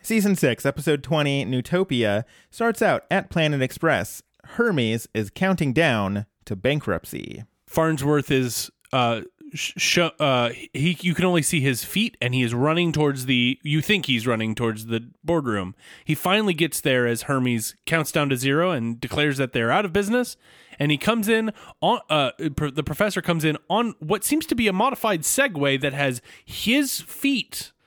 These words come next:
Speaker 2: like, models of his feet coming on, out of it. Don't, it's a, it's a buck wild image.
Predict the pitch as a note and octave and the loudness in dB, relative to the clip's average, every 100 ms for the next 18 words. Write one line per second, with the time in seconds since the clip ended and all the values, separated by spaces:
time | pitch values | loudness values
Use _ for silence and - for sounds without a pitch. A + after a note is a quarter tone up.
0 | _ _ _ - D3+ D#3 G#3 A#3+ A3 G#3+ | _ _ _ -2 0 2 2 2 0 2
1 | A3+ - C4+ A#3+ - F3 D3 C3+ B2+ B2+ | 0 -2 -2 -2 -2 -2 0 2 0 -2
2 | - A#2+ A#2+ A#2 A#2+ - - - F#3 G#3+ | -2 -2 0 -2 -4 -8 -20 -2 0 0
3 | - - - _ _ - G3+ G3+ D3+ C3+ | -4 -20 -20 _ _ -2 0 2 -2 -4
4 | - _ _ G3+ F#3+ D3 B2 F#3 E3+ F3 | -18 _ _ -2 0 -2 0 -2 2 2
5 | D3+ C#3+ C#3 A#2 A2 | 4 2 2 0 -2